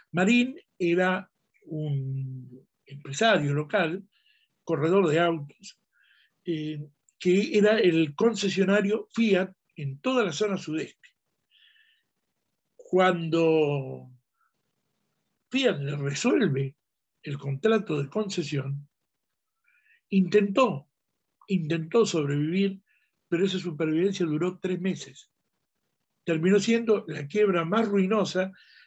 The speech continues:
que ha pisado el suelo marplatense. ¿Pero qué pasó? Es que lo que él tenía era un producto exitoso.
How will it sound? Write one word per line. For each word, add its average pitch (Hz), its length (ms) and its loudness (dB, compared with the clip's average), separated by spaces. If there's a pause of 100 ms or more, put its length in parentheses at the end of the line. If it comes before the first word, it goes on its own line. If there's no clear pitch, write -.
(140)
que 170 160 4
ha 202 100 4
pisado 208 380 4
el 180 120 4
suelo 190 240 4
marplatense. 165 760 -6 (800)
¿Pero 233 180 0
qué - 120 -10
pasó? 208 600 0 (720)
Es - 240 -8
que 185 440 -2 (360)
lo 175 180 -2
que 262 120 0
él 254 100 -4
tenía 240 240 4
era 226 100 6
un 160 80 2
producto 190 380 4
exitoso. 170 580 2